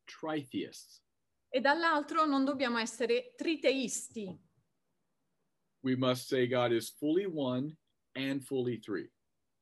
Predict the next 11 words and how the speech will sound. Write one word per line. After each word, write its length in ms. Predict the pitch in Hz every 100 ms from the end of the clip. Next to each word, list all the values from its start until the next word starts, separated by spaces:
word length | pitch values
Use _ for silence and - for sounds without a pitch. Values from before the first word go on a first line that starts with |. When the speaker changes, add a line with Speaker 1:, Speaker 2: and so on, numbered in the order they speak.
| -
Speaker 2:
Dobbiamo 340 | 233 262 269
dire 400 | 285 254 226 226
Dio 420 | 214 277 294 269 269
è 160 | 220
completamente 840 | 220 214 233 220 233 233 233 226 220
uno 640 | 220 214 220 285 - -
e 180 | - 214
Dio 220 | 190 247
è 20 | 269
completamente 760 | 247 208 214 208 208 208 185
tre. 520 | - 254 208 - _